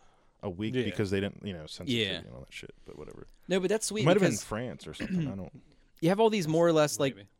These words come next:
Speaker 3: these are more or less the main story arcs. And then at the same time, you have this whole secondary arc with, uh, Elliot's, 'cause he's, he's a pillhead.
Speaker 1: Mm-hmm.
Speaker 3: Like,
Speaker 2: Yeah.
Speaker 3: 'cause it's kinda funny, like, he,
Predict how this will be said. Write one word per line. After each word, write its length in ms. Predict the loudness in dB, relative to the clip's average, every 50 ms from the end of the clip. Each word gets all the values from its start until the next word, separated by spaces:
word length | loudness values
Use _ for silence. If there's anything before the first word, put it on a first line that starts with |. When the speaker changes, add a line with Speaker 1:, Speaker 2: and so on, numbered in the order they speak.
| _ -6
Speaker 3:
these 120 | -4 -2
are 60 | -2 0
more 160 | 0 2 4
or 60 | 4
less 160 | 4 2 0 -2
the 120 | -4 -4
main 320 | -2 -2 -2 -2 -2 -4
story 320 | -6 -6 -6 -6 -4 -2 -2
arcs. 400 | -2 -2 -2 -4 -8 -12 -16 -16 _ _ _ _ -20 -20 -20 -10 -6
And 100 | -2 0
then 260 | 2 2 2 0 -2 -2
at 100 | -4 -6 -4
the 60 | -4
same 220 | -4 -4 -4 -6 -6
time, 240 | -6 -6 -4 -4 -2
you 120 | -2 -4
have 200 | -4 -4 -6 -4
this 160 | -4 -6 -6
whole 520 | -8 -10 -6 -2 0 2 2 2 0 -2 -6 _ _ _
secondary 680 | -6 -6 -4 -4 -4 -4 -2 0 0 2 2 2 0 0
arc 380 | 0 0 0 0 -2 -4 -10 -20 _ _ _ _ _ _ _
with, 420 | -6 -2 0 0 0 -2 -4 -10 -10 -4
uh, 220 | -2 0 0 0 -2 -2
Elliot's, 580 | -2 0 0 0 0 -2 -4 -6 -8 -10 -12 -14 _ _ _
'cause 140 | -10 -8 -4
he's, 240 | -4 -4 -4 -6 -8 -6
he's 180 | -6 -4 -4
a 40 | -4
pillhead. 500 | -4 -4 -2 -2 -2 -4 -6 -8 -10 -10 -12 -16 -20 -20 _ _ _ _ _ -14
Speaker 1:
Mm-hmm. 240 | -14 -12 -10 -10 -10 -10 -10 -14 -16 -10 -4
Speaker 3:
Like, 200 | -2 -2 -2 -2
Speaker 2:
Yeah. 80 | -4 -4
Speaker 3:
'cause 180 | -4 -2 0
it's 200 | 0 0 0 0
kinda 220 | 0 -2 0 0 0
funny, 300 | -2 -2 -2 0 0 0
like, 260 | 0 0 -2 -2 -6
he, 260 | -10 -10 -8 -6 -6